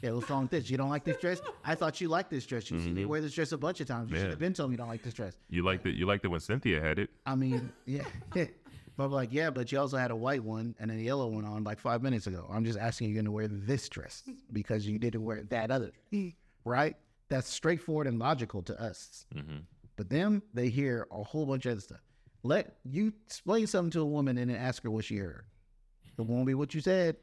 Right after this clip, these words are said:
Speaker 1: <laughs>
Speaker 2: No, they always gonna
Speaker 1: Won't be
Speaker 2: change
Speaker 1: what
Speaker 2: the,
Speaker 1: you said.
Speaker 2: uh, never, never ver-, verbatim for sure.
Speaker 1: Because even when they communicate amongst each other, there's always subtext to what's being said.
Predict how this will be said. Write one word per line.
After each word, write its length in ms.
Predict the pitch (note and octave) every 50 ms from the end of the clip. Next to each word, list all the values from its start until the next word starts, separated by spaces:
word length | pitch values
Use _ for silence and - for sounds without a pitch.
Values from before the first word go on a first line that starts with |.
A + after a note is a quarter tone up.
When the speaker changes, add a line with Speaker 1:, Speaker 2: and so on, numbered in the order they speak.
| _ _ _ _ _ -
Speaker 1:
<laughs> 60 | G#3+ F3+ - - - - G#4+ G#4 - - - -
Speaker 2:
No, 220 | - E2 G2+ G#2 F#2+ E2+ D#2+
they 340 | D2+ D#2 F2+ F#2+ E2+ C#2+ C2+
always 240 | D2 F#2+ G2+ F2
gonna 80 | D#2+ D#2+
Speaker 1:
Won't 60 | D#2+
be 40 | -
Speaker 2:
change 240 | - F2 D#2+ D2+ D#2+
Speaker 1:
what 100 | D#2 D2+
Speaker 2:
the, 80 | -
Speaker 1:
you 60 | D2 -
said. 20 |
Speaker 2:
uh, 60 | C2+ -
never, 360 | - E2+ D#2+ E2 F2+ F#2 F2+ D#2
never 420 | D2+ D#2+ F2 F#2+ F#2+ F2+ F2 D#2+
ver-, 180 | C#2+ D2+ D2 - -
verbatim 560 | D#2+ D2+ D2 D2 D#2 G2 A2 G2 E2 F#2 G2 -
for 140 | - - -
sure. 300 | - E2+ F2+ E2+ D#2 - _ _ - - _ - - - _
Speaker 1:
Because 380 | C3+ C3+ C3 - D#3+ C#3+ B2 A#2+ -
even 240 | C#3 D3 D3+ E3 E3
when 120 | D#3+ D#3+ D#3
they 100 | D3+ D3
communicate 600 | D3 - C#3+ C#3+ C#3+ C#3 C3+ - - C#3 C3 -
amongst 320 | A#2 A2+ A2+ A#2+ B2 A#2 -
each 160 | G2 G2 -
other, 260 | C3+ C3 A#2+ G#2+ G2+
there's 200 | F#2 G2+ G2 F#2 -
always 300 | - A#2+ A#2+ A#2+ A#2+ A2
subtext 640 | - - - - B2 A#2 A2+ - - G2 C2+ - -
to 80 | - F#2
what's 220 | F2 G2+ F#2+ -
being 240 | - G2+ F#2+ F2 -
said. 280 | - - - - -